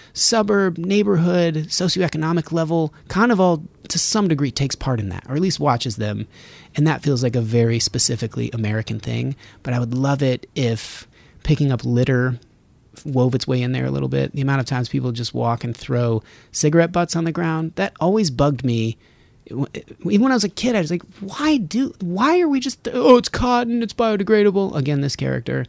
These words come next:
Uh, but it just always seemed to me just so lazy and such a quintessentially human thing to do. Like,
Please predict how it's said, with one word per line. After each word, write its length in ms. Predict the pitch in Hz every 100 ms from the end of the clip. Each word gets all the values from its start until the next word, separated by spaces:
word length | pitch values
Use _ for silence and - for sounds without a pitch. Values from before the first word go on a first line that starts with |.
| - - - - - -
Uh, 200 | 127 123
but 100 | 131
it 100 | 131
just 160 | -
always 200 | 156 139
seemed 180 | - 123
to 60 | 110
me 100 | 113
just 220 | 120 -
so 100 | 151
lazy 500 | 127 120 123 131 131
and 140 | 123
such 500 | - - - 160 - -
a 80 | 139
quintessentially 880 | - - 147 139 - 139 - 135
human 480 | 123 - 139 135 127
thing 160 | 120 123
to 80 | 113
do. 220 | 120 117
Like, 120 | 110